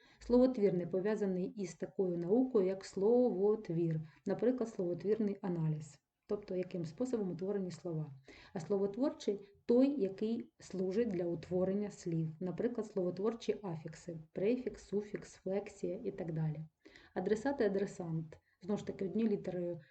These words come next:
відрізняються абсолютно протилежні значення. Адресат — той, кому ми адресуємо щось, ну, наприклад, лист адресували, посилку якусь, бандероль, а адресант — це людина,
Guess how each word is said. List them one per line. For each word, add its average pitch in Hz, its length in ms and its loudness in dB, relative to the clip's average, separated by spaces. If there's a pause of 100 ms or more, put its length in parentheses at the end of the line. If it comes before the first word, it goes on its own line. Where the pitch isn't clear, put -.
(340)
відрізняються 190 720 0
абсолютно 196 540 0
протилежні 190 560 2
значення. 165 640 -6 (180)
Адресат — 190 640 -2
той, 196 200 4 (120)
кому 185 260 2
ми 175 220 0
адресуємо 196 800 4
щось, 160 520 -4
ну, 247 60 4
наприклад, 190 560 0
лист 214 520 2 (200)
адресували, 185 800 0 (260)
посилку 208 640 6
якусь, 185 380 0
бандероль, 180 600 2 (320)
а 214 200 -6
адресант — 233 800 2 (340)
це 185 360 -2
людина, 208 480 2